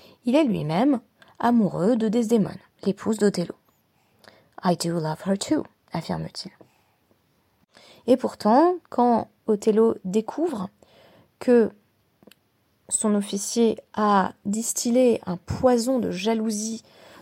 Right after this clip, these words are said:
dans son oreille jusqu'à ce qu'il tue sa propre femme Desdémone, Othello va se retourner vers Iago et lui demander « Pourquoi as-tu fait cela ? » Et Iago refusera apparemment de divulguer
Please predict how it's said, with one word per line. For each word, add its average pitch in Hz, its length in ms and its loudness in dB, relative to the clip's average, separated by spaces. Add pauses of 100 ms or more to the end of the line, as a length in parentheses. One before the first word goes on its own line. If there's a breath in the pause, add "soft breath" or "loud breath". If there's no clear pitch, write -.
(100)
dans 214 100 2
son 226 240 2
oreille 220 260 2
jusqu'à 190 300 -4
ce - 60 -12
qu'il - 260 -4
tue - 180 -6
sa - 160 -4
propre 202 300 -10
femme 165 240 -6
Desdémone, 160 640 -10 (680 loud breath)
Othello 196 220 2
va 180 80 -2
se 165 140 -10
retourner 202 500 0
vers 160 160 -8
Iago 180 240 -2
et 269 40 4
lui 208 100 0
demander « 165 260 -4 (140)
Pourquoi - 400 -4
as-tu - 180 -8
fait 240 100 -6
cela ? » 277 280 -2 (1300 loud breath)
Et 320 300 6 (1120)
Iago 185 340 2
refusera 180 720 0
apparemment 180 560 -2
de 240 340 2 (120)
divulguer 220 760 -2